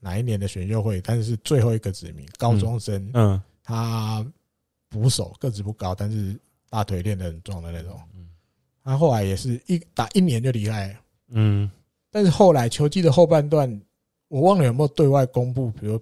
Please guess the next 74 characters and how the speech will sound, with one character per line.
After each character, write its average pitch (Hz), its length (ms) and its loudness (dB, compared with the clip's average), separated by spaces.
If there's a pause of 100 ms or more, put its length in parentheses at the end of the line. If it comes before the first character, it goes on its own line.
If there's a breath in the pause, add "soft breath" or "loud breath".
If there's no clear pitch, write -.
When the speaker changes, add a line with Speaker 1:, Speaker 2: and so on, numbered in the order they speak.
(120)
Speaker 1:
到 120 160 -4
像 113 240 -4
他， 120 280 -4 (140)
把 95 160 -6
他 120 220 -2
什 113 100 -14
么 101 100 -8
无 101 160 -8
限 117 220 -2
期 104 160 -8
禁 110 180 -8
赛 104 140 -4
什 101 60 -12
么， 107 160 -16
哇， 113 160 -20 (240)
我 107 160 -8
忘 151 140 -2
了， 101 60 -8
好 117 80 -4
像 185 140 -2
没 131 360 0
有。 110 220 -4 (380 soft breath)
但 214 120 6
是 208 60 8
他 175 120 4
就 180 100 4
一 175 80 4
直 170 80 4
都 165 120 6
不 160 120 -2
出 151 160 2
赛， 147 160 2
都 156 100 4
没 156 120 2
有 131 100 2
出 131 140 -2
赛 120 220 2
啊。 92 120 -12 (960)
后 180 180 4
来 131 120 4
他 131 100 2
离 120 160 -2
开， 110 220 -2
直 107 160 -10
接 117 180 -4
站 117 200 -4
例 110 120 -4
外， 104 140 -4 (840)
然 - 80 -12
后 104 60 -4
才 101 140 -4
知 - 140 -14
道。 95 240 -10 (380)
Speaker 2:
哦。 104 120 -8
Speaker 1:
他 - 80 2
那 160 180 6
时 131 180 0
候 139 140 6
跟 120 500 -2 (680)
女 110 240 -8
球 107 260 -2
迷， 107 80 -4
因 110 60 -4
为 147 40 0
大 135 160 2
部 131 60 -2
分 135 160 2
时 104 120 -6
间 107 100 0
都 113 80 0
在 107 120 0
二 107 140 -4
军， 101 320 -16
Speaker 2:
嗯。 98 320 4